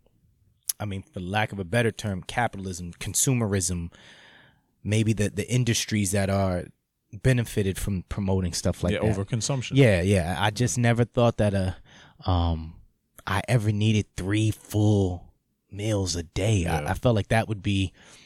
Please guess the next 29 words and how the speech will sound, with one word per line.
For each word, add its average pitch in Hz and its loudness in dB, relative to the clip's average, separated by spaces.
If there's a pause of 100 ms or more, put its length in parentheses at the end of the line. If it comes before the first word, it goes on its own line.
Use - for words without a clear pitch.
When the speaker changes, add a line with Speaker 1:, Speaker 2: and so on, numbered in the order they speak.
(120)
Speaker 1:
so 175 0
problematic. 92 2
It 101 6
would 101 4
tire 120 6
me 113 2
out. 139 2
Just, 101 -6
I 98 0
would 101 -4
be, 101 -2
I 107 2
would 95 0
feel 120 2
heavy 131 0
after - 0
Speaker 2:
And 143 0
it 147 4
Speaker 1:
eating. 135 0
Speaker 2:
build-, 185 2
builds 180 0
bad 107 -2
habits 113 -4
in 85 -8
Speaker 1:
Yeah. 90 0
Speaker 2:
general, 92 -2
because 87 -4
then 131 0
you're 101 -6